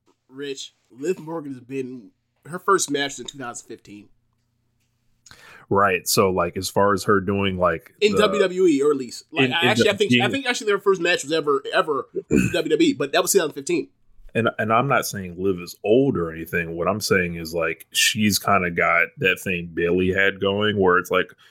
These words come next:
Speaker 2: you're doing this youthful character. How long are you going to do that? Um,
Speaker 1: Oh, the Ka-,
Speaker 2: before
Speaker 1: oh, Katy Perry syndrome.
Speaker 2: Yeah, before, like, you know, your
Speaker 1: Teenage
Speaker 2: late,
Speaker 1: Dream,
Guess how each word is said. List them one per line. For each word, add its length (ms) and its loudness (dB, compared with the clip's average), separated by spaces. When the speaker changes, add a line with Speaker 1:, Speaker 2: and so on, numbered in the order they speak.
Speaker 2:
you're 100 4
doing 300 2
this 200 0
youthful 480 4
character. 640 2
How 140 4
long 320 2
are 200 4
you 220 0
going 320 2
to 80 -6
do 340 4
that? 360 2
Um, 640 -2
Speaker 1:
Oh, 240 6
the 80 -4
Ka-, 60 0
Speaker 2:
before 180 6
Speaker 1:
oh, 220 4
Katy 260 0
Perry 260 2
syndrome. 360 -6
Speaker 2:
Yeah, 240 4
before, 460 4
like, 340 2
you 60 0
know, 200 2
your 80 0
Speaker 1:
Teenage 320 4
Speaker 2:
late, 100 2
Speaker 1:
Dream, 360 2